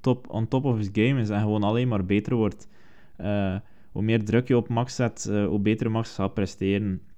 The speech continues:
Perez kan, kan, eh, hem challengen, eh, maar dan wordt Max gewoon beter. Dus, eh, hoe beter de rijder naast Max, hoe beter Max zelf gaat presteren, denk ik.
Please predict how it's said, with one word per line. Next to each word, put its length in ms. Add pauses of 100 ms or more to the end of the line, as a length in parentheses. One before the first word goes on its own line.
(680)
Perez 340
kan, 460 (240)
kan, 280
eh, 220
hem 160
challengen, 720 (640)
eh, 300
maar 160
dan 160
wordt 280
Max 260
gewoon 260
beter. 460
Dus, 400 (540)
eh, 480 (300)
hoe 140
beter 260
de 100
rijder 280
naast 320
Max, 240
hoe 100
beter 280
Max 380
zelf 260
gaat 140
presteren, 600
denk 220
ik. 200